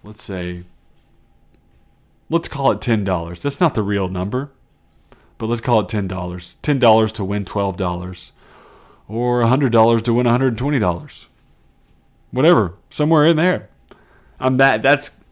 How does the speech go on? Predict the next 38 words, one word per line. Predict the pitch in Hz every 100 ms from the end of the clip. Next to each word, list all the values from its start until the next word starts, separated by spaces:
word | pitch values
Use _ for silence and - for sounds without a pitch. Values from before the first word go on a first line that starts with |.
| -
I'm | 120 139
gauging | 143 156 120 101
that. | 85 -
And | 107
then | 135
the | 147
rest | 180 190 -
of |
the | 160
board | 147 151 156 143 -
can | - 127
kinda | - 135 127
go | 120
fuck | 113 113 113
itself. | - 98 95
I | 107
don't | 127 117
know. | 110 107 98 _ _ _ _ _ _ _ _ _ _ _ _ _ _ -
I | 117
don't | 131
know. | 147 139 113 - _ -
I'm | -
not | 139 135
too | 143 135
excited | 123 131 127 127
about | 120 117
any | 120
of | 120
these | 107 95
games. | 101 95 95 - - _ _ _ _ _ _ _ _ _ _ _ _ _ _ _ _ _ _ _ _ _ _ _ _ _
So | - 120
I | - 113
think | 151
I'm | 147
gonna | 143
stick | 127 135 117
with | 101
these. | 104 104 -